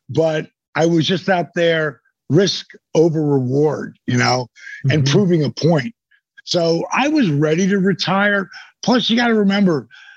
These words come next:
Speaker 1: I was running big nightclubs. So I was doing, I was already, I had a real world, real,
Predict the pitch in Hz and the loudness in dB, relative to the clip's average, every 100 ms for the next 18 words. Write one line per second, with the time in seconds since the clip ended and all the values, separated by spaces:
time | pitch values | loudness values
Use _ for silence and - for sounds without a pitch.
0 | - _ _ _ - 220 254 170 202 202 | -20 _ _ _ -4 0 2 2 0 2
1 | 175 131 - 165 190 208 208 175 160 151 | 2 0 -2 -2 0 0 0 0 -2 -2
2 | 175 - - - - 135 139 - - - | -4 -6 -4 -2 -2 -6 -6 -4 -6 -10
3 | - 156 156 151 143 143 143 180 240 180 | -6 -2 0 0 -2 -4 -4 0 0 0
4 | - 208 190 175 226 254 240 240 233 165 | -2 0 0 -2 0 0 0 -2 -2 -2
5 | 277 262 175 196 180 139 143 175 170 151 | -2 0 0 2 0 -2 -2 0 0 -4
6 | 151 _ _ 151 170 | -10 _ _ -4 -4